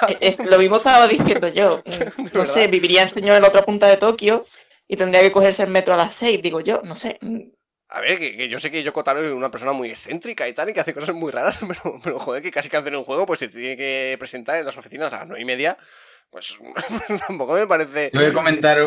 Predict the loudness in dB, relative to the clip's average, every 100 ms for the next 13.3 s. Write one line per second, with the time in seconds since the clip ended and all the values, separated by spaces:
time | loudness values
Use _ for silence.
0 | 0 0 2 0 0 0 0 -2 -2 0
1 | 0 0 -4 -6 -2 -4 -4 -8 -8 -6
2 | -4 -2 -2 -2 0 0 -2 -4 -4 -4
3 | -6 -6 -4 -4 -4 -2 -2 -2 -2 -4
4 | -4 -4 -6 -6 -6 -4 -2 0 0 -2
5 | 0 0 2 2 2 0 0 -2 -2 -2
6 | -2 -2 -2 -2 -2 -2 -2 0 0 0
7 | -2 -4 -4 -4 -4 -4 -6 -8 -8 -10
8 | -6 0 2 4 4 4 4 4 2 2
9 | 2 0 0 2 2 2 2 0 0 -2
10 | -4 0 0 -2 0 2 2 -4 _ _
11 | 0 0 0 0 0 2 2 0 -2 0
12 | 4 4 6 6 6 6 4 4 4 -2
13 | -2 -6